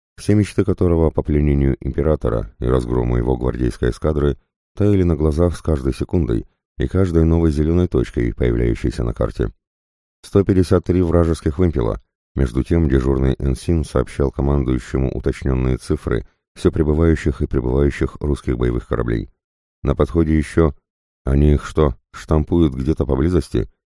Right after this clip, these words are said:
Вице-адмирал Джонс забегал глазами, решая, что ему в этой ситуации делать. «Пятая и двенадцатая дивизии Северного флота русских выстраиваются в атакующие конусы», продолжал добивать нервную систему Нейтана оператор.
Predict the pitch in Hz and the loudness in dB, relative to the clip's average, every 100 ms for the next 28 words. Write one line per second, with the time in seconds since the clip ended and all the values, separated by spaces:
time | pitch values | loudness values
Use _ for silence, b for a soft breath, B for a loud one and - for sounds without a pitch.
0 | _ _ - 82 90 87 80 87 92 80 | _ _ -2 0 2 2 2 2 4 2
1 | 71 92 90 - 73 73 69 67 67 69 | 2 0 0 0 0 2 2 0 0 0
2 | 80 78 67 - _ _ - 80 - 90 | 2 2 0 -6 _ _ -2 0 0 2
3 | 85 80 - 98 92 78 76 76 - 67 | 2 0 0 2 2 2 0 -2 -2 -2
4 | 64 - 62 57 50 - - _ _ _ | 0 0 -2 -2 -4 -6 -16 _ _ _
5 | _ _ - 76 - 76 76 76 69 71 | _ _ 0 0 2 2 2 -2 0 2
6 | 76 71 - 69 67 73 71 73 73 - | 2 0 0 2 2 0 0 2 0 0
7 | 73 71 69 67 71 73 73 71 82 78 | 0 2 0 0 0 0 2 0 0 -2
8 | 73 - _ _ - 78 80 85 85 85 | -4 -6 _ _ -2 0 0 2 4 6
9 | 82 82 - 78 76 76 76 73 - 73 | 6 4 2 0 0 0 0 0 0 -2
10 | 80 71 55 53 - _ _ _ - 69 | 0 -2 -2 -4 -8 _ _ _ -2 0
11 | 65 64 64 62 64 65 64 - 73 69 | 0 0 0 0 0 0 -2 -4 0 0
12 | 62 64 - - - 62 65 78 - 71 | 0 -2 -2 -8 -4 -2 0 0 0 0
13 | 64 58 60 - | 0 0 -2 -4